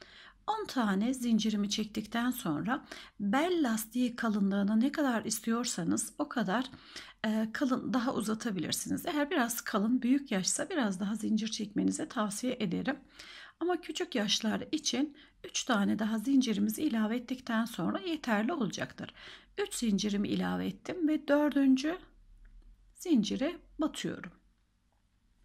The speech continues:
Şu şekilde bakınız. Ve devam ediyorum. Bakın aynı trabzana iki defa batmıyorum. Hemen sıradaki trabzanıma batıyorum.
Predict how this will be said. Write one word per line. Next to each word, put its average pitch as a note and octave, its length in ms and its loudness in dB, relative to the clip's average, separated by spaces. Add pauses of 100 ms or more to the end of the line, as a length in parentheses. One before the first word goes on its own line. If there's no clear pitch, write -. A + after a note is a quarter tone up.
(1500)
Şu - 160 -8
şekilde - 500 -4
bakınız. - 520 -10 (1300)
Ve G4 120 -6
devam F#4 360 6
ediyorum. F3 360 0
Bakın C4 240 -4
aynı F#4+ 320 0
trabzana G3+ 640 0
iki D#4 200 -4
defa A3+ 360 0
batmıyorum. A3 600 -2
Hemen C#4 240 2
sıradaki G3+ 500 -2
trabzanıma F3+ 680 -2
batıyorum. C4+ 600 -2